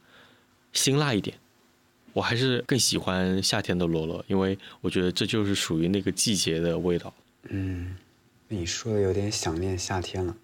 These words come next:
Speaker 2: 但是又想到蚊子，
Speaker 1: <laughs>
Speaker 2: 哎，算了吧，飘过去，<laughs> 挥过去。
Speaker 1: <laughs> 哎，一年过得好快啊。
Speaker 2: 是的。那都到这里，咱们就升个华吧。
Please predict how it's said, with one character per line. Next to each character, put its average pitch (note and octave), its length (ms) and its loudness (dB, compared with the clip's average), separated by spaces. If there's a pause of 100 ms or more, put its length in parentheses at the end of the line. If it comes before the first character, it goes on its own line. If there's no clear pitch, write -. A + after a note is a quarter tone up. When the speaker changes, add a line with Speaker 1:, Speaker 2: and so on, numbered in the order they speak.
(200)
Speaker 2:
但 G2+ 160 -4
是 G2+ 160 -4
又 G#2 80 4
想 - 260 -2
到 F#2+ 100 0
蚊 F2 260 -2
子， - 160 -2
Speaker 1:
<laughs> - 40 -18
Speaker 2:
哎， E2+ 180 -6
算 G2 220 0
了 F2 100 0
吧， E2+ 180 -12 (500)
飘 A2+ 220 2
过 A#2 120 4
去， - 220 0 (160)
<laughs> - 160 -6
挥 C#3+ 240 4
过 B2+ 160 4
去。 G#2+ 160 2 (720)
Speaker 1:
<laughs> - 1200 -2
哎， - 300 -4 (440)
一 - 80 -2
年 F#2 160 2
过 A2 100 2
得 G#2+ 60 2
好 F#2 140 -2
快 G#2+ 220 -2
啊。 F#2 120 -6 (960)
Speaker 2:
是 - 200 0
的。 F#2+ 180 -8 (1800)
那 G#2+ 540 4
都 A2 200 0
到 A#2+ 160 2
这 A#2 160 2
里， G#2 100 2
咱 G2 180 0
们 G2+ 140 4
就 G#2+ 300 4
升 A2 220 2
个 A2 100 2
华 G2 220 0
吧。 G#2 200 0